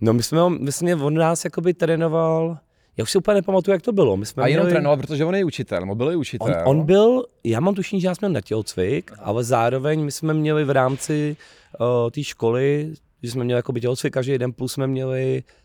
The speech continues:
Speaker 1: každý čtvrtek, myslím, dvouhodinový trénink, plus jsme měli pak naše tréninky, jsme chodili hrát fotbal. Takže on nás vlastně trénoval celý ten týden, že jsme ho vlastně viděli vždycky každý den.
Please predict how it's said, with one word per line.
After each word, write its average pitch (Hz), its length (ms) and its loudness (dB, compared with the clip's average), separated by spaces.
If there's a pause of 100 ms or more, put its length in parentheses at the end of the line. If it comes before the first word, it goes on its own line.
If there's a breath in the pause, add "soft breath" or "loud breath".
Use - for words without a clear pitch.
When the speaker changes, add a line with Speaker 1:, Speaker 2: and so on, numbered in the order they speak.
(140 soft breath)
Speaker 1:
každý 120 400 -2
čtvrtek, 123 400 -6
myslím, 135 220 -6
dvouhodinový 120 500 -2
trénink, 98 380 -4
plus - 160 -12
jsme 117 100 -6
měli 113 180 -4
pak 113 120 -10
naše 104 260 -8
tréninky, 113 440 -4
jsme 113 140 -10
chodili 107 240 -4
hrát 107 140 0
fotbal. 95 420 -8 (480 soft breath)
Takže 117 200 -2
on 113 60 0
nás 110 120 -2
vlastně 117 240 -8
trénoval 107 440 -4
celý 113 200 -10
ten 113 120 -8
týden, 104 220 -4
že 92 60 -8
jsme 107 100 -10
ho 110 40 -6
vlastně 107 240 -6
viděli 95 220 -4
vždycky 95 180 -10
každý 101 300 -4
den. 98 200 -6